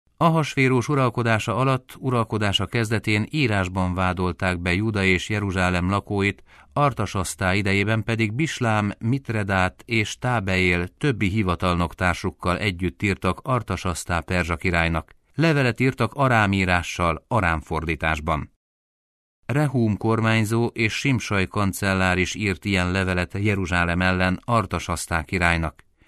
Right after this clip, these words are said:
Jelentést tett Rehum kormányzó, Simsaj kancellár és többi hivatalnoktársuk,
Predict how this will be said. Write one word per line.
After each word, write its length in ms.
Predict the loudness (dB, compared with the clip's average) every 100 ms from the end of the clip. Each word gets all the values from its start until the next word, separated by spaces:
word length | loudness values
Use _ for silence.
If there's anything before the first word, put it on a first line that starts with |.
| _ -20 -20 -4
Jelentést 720 | 0 4 2 2 0 0 -6
tett 240 | -4 -4 -2
Rehum 440 | -2 -2 -2 -2
kormányzó, 800 | 0 0 2 2 0 2 0 0
Simsaj 500 | -4 -2 -2 0 -4
kancellár 800 | -2 -2 0 0 0 2 2 0
és 300 | -2 -4 -4
többi 300 | -4 -2 -2
hivatalnoktársuk, 1200 | -2 -2 -2 0 0 0 -2 0 0 -2 -8 -8